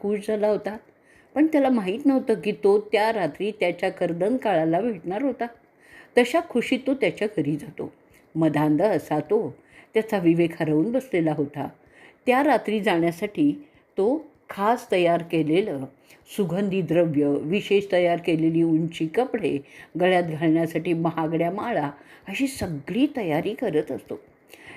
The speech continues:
त्याच्या दृष्टीने त्याने एखादी मोठी लढाई जिंकल्यानंतर करावा असा जामानिमा केला होता. त्याच्या उत्साहाला तर मर्यादाच नव्हती.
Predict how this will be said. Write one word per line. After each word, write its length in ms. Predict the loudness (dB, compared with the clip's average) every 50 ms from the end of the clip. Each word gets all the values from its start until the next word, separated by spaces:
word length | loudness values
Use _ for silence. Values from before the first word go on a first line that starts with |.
| -4 _
त्याच्या 240 | 2 2 4 4 2
दृष्टीने 480 | 4 4 2 0 2 0 2 2 2 4
त्याने 300 | 4 2 2 2 0 -4
एखादी 480 | -4 -4 -4 -6 -4 -4 -4 -2 0 0
मोठी 380 | 0 -2 -4 -6 -6 -4 -2
लढाई 320 | 0 0 0 0 0 -2 -2
जिंकल्यानंतर 800 | -2 -2 -4 -2 0 0 0 0 0 0 -2 0 0 -2 -2
करावा 560 | 0 0 0 0 2 2 0 0 0 -2 -2 -4 -6 -10 -18 -20 -16 _ -6
असा 280 | -6 -4 -2 -2 -2
जामानिमा 760 | 0 0 2 2 2 2 4 4 4 4 4 2 2 0 -2
केला 340 | -4 -6 -8 -6 -6 -6 -4
होता. 280 | -6 -6 -8 -10 -14 -20 -20 -20 _ _ _ _ _ -20 -20 _ _
त्याच्या 260 | -4 0 2 4 4
उत्साहाला 600 | 4 2 0 0 -2 -2 0 2 2 0 0 -2
तर 180 | -4 -4 -6 -4 -4
मर्यादाच 580 | -4 -2 -2 0 0 0 0 0 0 -2 -2 -4
नव्हती. 320 | -4 -4 -4 -4 -6 -8